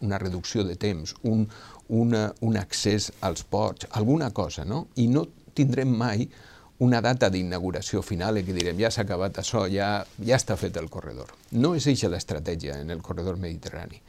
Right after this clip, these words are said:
sinó seran una, unes contínues millores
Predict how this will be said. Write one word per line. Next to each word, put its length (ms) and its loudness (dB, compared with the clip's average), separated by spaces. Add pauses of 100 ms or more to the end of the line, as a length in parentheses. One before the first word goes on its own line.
(240)
sinó 260 0
seran 400 0
una, 220 2 (180)
unes 300 2 (240)
contínues 840 2
millores 640 4